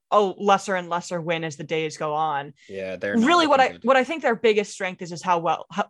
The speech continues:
Speaker 1: how well balanced they are on both sides of the ball. And they have that experience because, similar to Villanova, even though they lost so many <laughs> integral parts of their team, they have guys who were in the system last year who were able to step up. The Myers, the Cryers,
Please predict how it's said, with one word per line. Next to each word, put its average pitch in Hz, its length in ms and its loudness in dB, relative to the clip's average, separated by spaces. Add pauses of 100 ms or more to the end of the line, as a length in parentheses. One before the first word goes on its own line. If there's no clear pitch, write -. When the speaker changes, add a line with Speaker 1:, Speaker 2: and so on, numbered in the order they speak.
Speaker 1:
how 208 160 4
well 196 180 4
balanced 160 400 -2
they 156 80 -6
are 139 160 -2
on 156 60 -8
both 151 220 -8
sides 147 280 -8
of - 40 -20
the 143 100 -14
ball. 151 400 -2 (360)
And 208 120 2
they 180 100 2
have 180 300 0
that 175 140 0
experience 165 800 -8
because, 175 800 2 (340)
similar 262 400 4
to 190 80 0
Villanova, 165 640 -4 (840)
even 254 280 4
though 202 180 8
they 196 120 4
lost 175 600 -2
so - 380 -2
many 214 400 -4
<laughs> - 40 -18
integral 190 480 -4
parts 170 420 -8
of 160 140 -10
their 156 140 -8
team, 180 480 -12 (300)
they 214 120 6
have 190 300 2
guys 175 340 0
who 180 80 -10
were 175 120 -4
in 165 100 -6
the 160 60 -12
system 160 360 -12
last 147 320 -8
year 170 80 -12
who 160 120 -14
were 151 80 -4
able 139 260 -8
to 151 60 -14
step - 300 -8
up. 123 160 -6
The 151 80 -6
Myers, 151 320 -4
the 165 80 -20
Cryers, 165 540 0